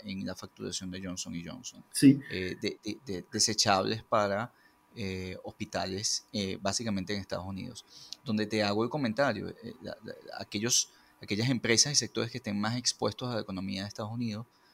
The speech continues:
Speaker 1: pues pueden verse favorecidas en esta coyuntura porque es la economía que, eh, está teniendo mayor capacidad de reacción y de superación de la crisis ante el coronavirus.
Speaker 2: Sí. Otro dato que te doy de Johnson y Johnson, por ejemplo, es el,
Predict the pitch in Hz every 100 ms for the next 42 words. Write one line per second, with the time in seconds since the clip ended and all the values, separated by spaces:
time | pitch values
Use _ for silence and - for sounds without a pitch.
0 | _ _ _ 107 95 90 - 104 104 101
1 | - 113 120 107 98 - 104 101 123 107
2 | 92 107 104 98 92 101 110 139 - 95
3 | 110 - 104 95 95 95 110 120 101 -
4 | - - - 110 - - - 98 104 104
5 | 123 104 98 95 - 110 123 110 92 101
6 | 110 101 - - 104 117 117 107 101 101
7 | 92 90 92 117 95 - 95 - 98 95
8 | - _ - 90 92 87 85 85 82 82
9 | - - _ - 143 135 - - - 165
10 | 165 196 208 214 202 151 151 170 196 190
11 | 160 139 147 156 196 214 170 156 143 143
12 | 180 165 165 160 147 180 -